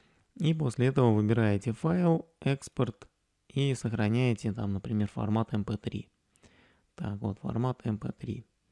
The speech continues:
У вас получится итоговый M P три файл.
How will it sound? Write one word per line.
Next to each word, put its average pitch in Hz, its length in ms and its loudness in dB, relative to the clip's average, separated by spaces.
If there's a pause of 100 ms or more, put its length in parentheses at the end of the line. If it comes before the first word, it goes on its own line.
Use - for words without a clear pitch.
(460)
У - 80 -2
вас 151 200 2
получится 113 760 0
итоговый 110 800 0
M 104 120 -2
P 107 120 -4
три 113 400 -2
файл. 101 480 -6